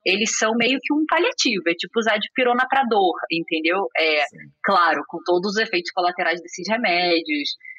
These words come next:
Speaker 1: é, benzodiazepínico induz tolerância, então ao longo do tempo existe uma tendência de aumentar a dose pra ter o mesmo efeito, né? É, então, assim, eles são meio que paliativos, entendeu? Uma situação S O S, uma urgência, uma questão assim.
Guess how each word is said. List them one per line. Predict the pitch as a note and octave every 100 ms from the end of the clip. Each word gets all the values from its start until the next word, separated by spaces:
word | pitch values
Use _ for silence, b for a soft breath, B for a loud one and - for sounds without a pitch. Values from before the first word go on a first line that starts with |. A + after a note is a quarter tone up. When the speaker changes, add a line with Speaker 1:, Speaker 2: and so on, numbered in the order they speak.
| _
Speaker 1:
é, | D#3 D3+ D3+ C#3+
benzodiazepínico | - D#3+ F3 F3 E3+ D#3+ E3 E3 E3 D#3+ E3+
induz | D#3+ D#3
tolerância, | F#3 F3 A3+ F#3 F3 E3 -
então | E3 E3
ao | D#3+
longo | D#3+ D#3+
do | D#3+
tempo | D#3+ D#3
existe | D#3+ - E3
uma | D#3
tendência | E3 D#3 D#3+ E3
de |
aumentar | D#3 D#3 E3
a | D3+
dose | D#3 D#3
pra | - D#3+
ter |
o | D#3
mesmo | D3+ F#3+ -
efeito, | F#3+ F3+ F3+ D#3 - D#3
né? | D#3+ - _ _ _ _
É, | E3 D#3+ B B B B B -
então, | F3+ G3 F3 F3+ F3
assim, | F#3 F3+ E3+ D3+ - - _ _ -
eles | F3 G#3+ A3
são | A#3+ B3+ D#4+ F4+
meio | F4+
que | E4+
paliativos, | - G4+ A#4 C4+ D#3+ D#3+
entendeu? | D#3+ E3+ E3 A#3
Uma | A#3
situação | F#3+ - G3 A3+
S | B3+ -
O | A#3
S, | F3 G3 G3 F#3+ F#3+
uma | E3+
urgência, | E3 E3+ D3 F3 F#3 F3+ F3 -
uma | E3 -
questão | - F#3+
assim. | A3+